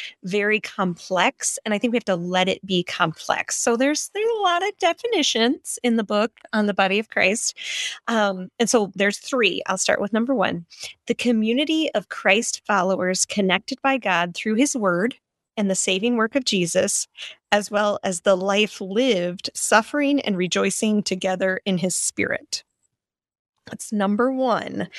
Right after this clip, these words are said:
Um, I think community is important. There is a community aspect. That's why it's in this section of the book.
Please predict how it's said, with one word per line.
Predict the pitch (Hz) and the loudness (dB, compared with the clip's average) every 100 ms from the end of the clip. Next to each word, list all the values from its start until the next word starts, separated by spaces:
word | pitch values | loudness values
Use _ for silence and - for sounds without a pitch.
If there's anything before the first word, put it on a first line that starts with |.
| - - - | -12 -10 -2
Um, | 196 | 0
I | 190 | 0
think | 226 - | -4 -4
community | 233 208 214 233 262 277 285 | -2 0 2 2 2 2 0
is | - | 0
important. | 302 - 247 - - - | -4 0 0 0 -4 0
There | 190 | 2
is | 185 196 | 2 -2
a | |
community | 214 240 220 240 269 247 240 | -4 -2 0 0 2 0 0
aspect. | 220 214 - - - - | 0 -2 -2 -4 -4 -4
That's | - - | -8 0
why | 202 | 0
it's | 196 - | 0 -2
in | 214 | 0
this | 208 - | 0 0
section | 220 - - 226 359 _ _ _ | -2 0 0 0 -2 _ _ _
of | 214 185 | 2 2
the | |
book. | 180 170 233 - | 0 2 0 -2